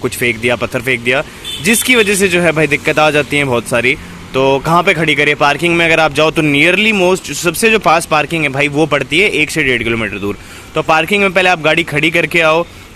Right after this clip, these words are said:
उसके बाद फिर आप ऑटो करके आओ, तो कोरोना वायरस का डर, डर कि भाई ऑटो में नहीं बैठ पाएंगे safely, ये सब तो बहुत सारे issues हैं जो face करने पड़ते हैं।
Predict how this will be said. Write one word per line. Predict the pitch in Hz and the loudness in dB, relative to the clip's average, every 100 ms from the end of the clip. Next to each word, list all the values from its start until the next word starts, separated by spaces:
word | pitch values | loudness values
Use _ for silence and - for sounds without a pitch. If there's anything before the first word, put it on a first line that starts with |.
| - | -6
उसके | 165 196 | -2 0
बाद | 175 170 170 | 2 2 0
फिर | 190 185 | 0 0
आप | - 143 160 | 2 0 0
ऑटो | - 143 156 | 0 0 2
करके | 165 160 160 | 0 0 0
आओ, | 156 | 0
तो | 151 156 | 0 -2
कोरोना | 135 131 131 | 0 0 2
वायरस | 127 131 135 | 2 0 -2
का | 127 | 0
डर, | 127 127 | 0 -2
डर | 117 127 127 | -2 -2 -2
कि | 123 | -4
भाई | 127 123 | -2 0
ऑटो | 117 131 | 0 -2
में | 131 | -2
नहीं | 131 | -2
बैठ | 123 120 - | 0 -2 -2
पाएंगे | 120 120 120 | -2 -2 -2
safely, | 117 117 113 117 | -2 -4 -2 -2
ये | 113 | -2
सब | 120 117 - - - - | -2 -6 -10 -20 -10 -4
तो | |
बहुत | 160 156 170 | 0 2 2
सारे | 190 180 | 2 2
issues | 170 175 127 | 2 0 0
हैं | 110 131 151 | -2 -2 0
जो | 139 | -2
face | 135 127 123 | -2 -2 -2
करने | 120 123 | -4 -2
पड़ते | 117 131 131 | -2 -2 -2
हैं। | 143 | -4